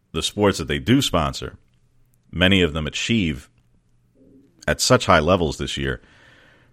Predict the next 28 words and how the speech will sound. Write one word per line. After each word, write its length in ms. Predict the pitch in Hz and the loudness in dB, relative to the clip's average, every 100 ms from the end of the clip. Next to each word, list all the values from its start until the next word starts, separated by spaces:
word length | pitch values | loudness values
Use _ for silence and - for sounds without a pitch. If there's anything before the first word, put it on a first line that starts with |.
| _ _ _ - _ | _ _ _ -20 _
not 180 | - 104 | 4 4
just 260 | 104 98 - | 6 2 2
commendable, 720 | 92 82 104 110 120 120 117 _ - | 0 4 6 6 6 4 -2 _ -10
uh, 340 | - 80 78 80 | -2 0 0 -2
and 500 | 80 76 71 69 65 | -2 -2 -4 -8 -4
praiseworthy, 580 | 101 143 113 80 71 78 | 2 4 4 2 2 -2
but 120 | 76 | 0
like 180 | 87 - | -2 -2
I 40 | |
say, 200 | - 95 | -2 0
in 100 | 76 | 0
doing 320 | 71 90 85 | -2 -2 -2
a 300 | 78 76 71 - _ _ _ _ _ _ _ | -2 -4 -6 -10 _ _ _ _ _ _ _
end 240 | 95 101 95 | 2 4 4
of 180 | 87 | 2
year 300 | 80 90 92 | 2 2 2
kind 240 | 87 90 78 | 0 -2 -2
of 100 | 67 | -2
recap, 520 | 90 110 76 67 - _ _ _ _ _ _ _ _ _ | -4 -2 -2 -2 -6 _ _ _ _ _ _ _ _ _
a 60 | 78 | 0
lot 300 | 78 95 107 | 4 6 6
of 360 | 87 73 - | 2 -6 -16
positivity 640 | - 95 101 92 101 117 104 | 0 2 2 0 0 0 0
to 80 | 82 | 0
go 260 | 87 90 | 2 4
over 260 | 92 123 82 | 4 2 -4
from 260 | - 82 | -2 -2
a, 340 | 82 78 78 | 0 0 -2